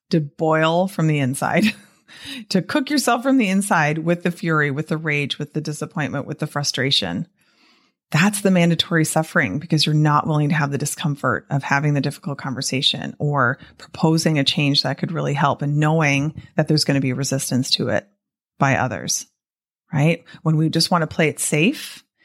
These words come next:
and we wanna fly under the radar, we're avoiding the voluntary discomfort. We're avoiding the growth that is awaiting us. And instead, we sign up for mandatory suffering. So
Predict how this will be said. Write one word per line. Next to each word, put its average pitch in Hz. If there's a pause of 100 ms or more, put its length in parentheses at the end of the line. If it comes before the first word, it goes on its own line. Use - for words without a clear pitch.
(180)
and 151
we 151
wanna 147
fly 156
under 156
the 151
radar, 170 (760)
we're 156
avoiding 151
the 208
voluntary 202
discomfort. 190 (260)
We're 156
avoiding 160
the 202
growth 170 (800)
that 156
is 165
awaiting 135
us. 175 (440)
And 151
instead, 147 (600)
we 151
sign 147
up 120
for 151
mandatory 127
suffering. -
So 165